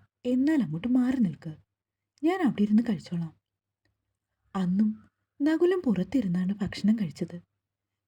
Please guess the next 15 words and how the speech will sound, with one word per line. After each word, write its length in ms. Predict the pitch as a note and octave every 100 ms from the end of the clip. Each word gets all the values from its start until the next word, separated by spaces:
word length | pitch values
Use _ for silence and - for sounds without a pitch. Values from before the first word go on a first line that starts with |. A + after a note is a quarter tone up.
| _
കൈ 220 | D4+ E4+
കഴുകിക്ക് 500 | F#4 B3+ G#3+ G#3+ G#3 - _ _ _ _
പുറത്തേക്ക് 460 | C#4+ D4 E4+ E4 F4+ - -
ഇറങ്ങാൻ 420 | A3+ A#3 C4 D#4 B3
ഭാവിച്ചപ്പോഴാണ് 800 | E3+ D#3+ - G#3+ A#3 F3+ D#3 E3 - _ _ _ _ -
പെട്ടെന്ന് 320 | D4+ E4+ F4+
കറന്റ് 420 | A#3+ F3 E3+ G3+
പോയത്. 420 | - E3 D#3 E3+ - _ _ _ _ _ _ _ _ -
"ആ, 80 | A#3
ബെസ്റ്റ്. 500 | D#3 D3+ - - B3+ - _ _ _ _ _ _
എടി 160 | C4+ D#4+
അമ്മു, 520 | B3+ F#3+ A3 - D4
ആ 20 |
തിരിയൊന്ന് 520 | D4+ A#3+ F#3 G#3+ A#3+
കത്തിക്ക്." 360 | B3+ G#3 F3+ F#3+